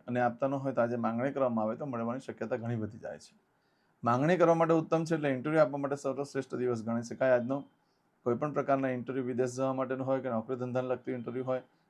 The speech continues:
આ બધા કાર્ય તમે આજના દિવસે કરી શકો છો. ખરીદી કરવા માટે શ્રેષ્ઠ, વેચાણ કરવા માટે પણ શ્રેષ્ઠ, કોઈ પણ કાર્યનો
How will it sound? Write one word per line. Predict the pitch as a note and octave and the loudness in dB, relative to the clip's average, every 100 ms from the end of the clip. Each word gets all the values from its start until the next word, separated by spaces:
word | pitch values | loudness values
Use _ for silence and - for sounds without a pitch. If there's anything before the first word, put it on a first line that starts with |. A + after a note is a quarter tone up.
| - | -10
આ | A2+ | -4
બધા | A#2+ C3 | -2 0
કાર્ય | A#2 A#2 | 0 -2
તમે | A#2 B2 E3 _ - | -2 -6 -8 _ -6
આજના | G#2+ A2+ A2+ | -4 -2 -4
દિવસે | A#2 B2+ | -4 -6
કરી | - A2 | -4 -6
શકો | - - G#2 | -6 -10 -10
છો. | G2+ - _ - | -12 -18 _ -6
ખરીદી | A2+ A#2 C3 | -4 -4 -2
કરવા | B2+ B2+ | -2 0
માટે | C3 B2 | -2 -4
શ્રેષ્ઠ, | C#3 D3 D#3 _ _ _ _ - | -2 -2 -2 _ _ _ _ -6
વેચાણ | A#2 A2+ C3 | -4 0 0
કરવા | B2 B2 | 0 0
માટે | B2+ B2 B2+ | 0 -2 -2
પણ | C#3 | -2
શ્રેષ્ઠ, | C#3 D3 D3+ - _ _ _ | -2 -2 -4 -10 _ _ _
કોઈ | B2 B2+ | 0 0
પણ | - C#3+ | 0 0
કાર્યનો | B2+ A#2 B2 | 4 4 4